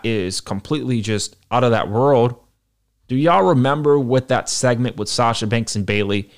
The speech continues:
and with Stephanie? I remember this past year. You could take that and implement that and put that in a storyline for Bayley. But Bayley deserves better than that.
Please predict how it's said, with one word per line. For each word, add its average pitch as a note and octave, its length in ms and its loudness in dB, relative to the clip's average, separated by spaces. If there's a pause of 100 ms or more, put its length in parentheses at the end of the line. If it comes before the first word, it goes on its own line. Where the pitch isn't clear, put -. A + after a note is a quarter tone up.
(240)
and A#2 160 -2
with A2 140 -2
Stephanie? A#2 640 0 (340)
I A#2+ 140 0
remember G2+ 640 0 (540)
this A#2 140 -4
past G#2+ 360 -4
year. G2 240 -2 (1400)
You C3 160 -2
could C#3+ 160 -2
take - 280 -2
that C3+ 380 -2 (400)
and - 160 -10
implement C3 500 -2
that C3 200 0
and - 100 -10
put - 220 -8
that D#3 260 -2
in A#2+ 80 0
a A2 40 0
storyline A2 520 0
for A2+ 140 -2
Bayley. A2 380 0
But B2 240 -4
Bayley G3+ 320 2
deserves B2 580 0
better A#2 420 -2
than G2 200 -6
that. G#2+ 260 -6